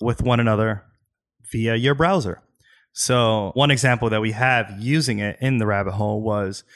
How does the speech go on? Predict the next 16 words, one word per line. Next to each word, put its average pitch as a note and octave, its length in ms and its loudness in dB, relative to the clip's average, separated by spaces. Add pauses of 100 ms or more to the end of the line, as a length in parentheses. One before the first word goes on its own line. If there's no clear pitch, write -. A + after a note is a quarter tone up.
(300)
when A2 200 -4
we A2+ 140 -2
had A2+ 200 0
our G#2+ 100 -2
previous C3+ 520 -4
episodes. G2+ 720 -6 (340)
One C3 240 2
of C#3+ 60 2
the C3 100 4
episodes, G#2+ 380 -2
excuse G2+ 240 -6
me, G#2 200 -6 (200)
was A2 360 -2 (300)
with A2+ 240 -6 (420)
Mister A#2 580 2
Radichat B2 520 0